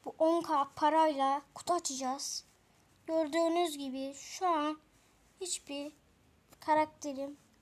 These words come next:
yok sayılır yani. Yedi karakterim var. İnşallah güzel karakterler çıkar. Çünkü bayağı bir boost harcadım bunun için. Bayağı bir günlerde kastım sizin için.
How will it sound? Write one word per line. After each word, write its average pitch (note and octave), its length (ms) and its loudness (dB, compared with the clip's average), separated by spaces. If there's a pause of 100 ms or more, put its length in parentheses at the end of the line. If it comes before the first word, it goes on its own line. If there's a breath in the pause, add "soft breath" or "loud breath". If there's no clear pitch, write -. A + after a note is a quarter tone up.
(160)
yok D#4+ 180 -4
sayılır D#4 600 4
yani. D4 600 2
Yedi E4 260 -2
karakterim D#4 760 -6
var. C#4+ 160 0 (520 loud breath)
İnşallah E4+ 480 4
güzel D#4+ 180 0
karakterler D#4 720 0
çıkar. - 380 -6
Çünkü D#4 400 -6
bayağı D#4 320 8
bir D4 160 -4
boost D#4+ 260 -6
harcadım D#4 580 -2
bunun D4 260 -6
için. C#4+ 280 -10 (420 loud breath)
Bayağı D4 360 4
bir C#4+ 80 -8
günlerde D4+ 460 0
kastım D4+ 420 -4
sizin D4 340 -6
için. C#4+ 360 -8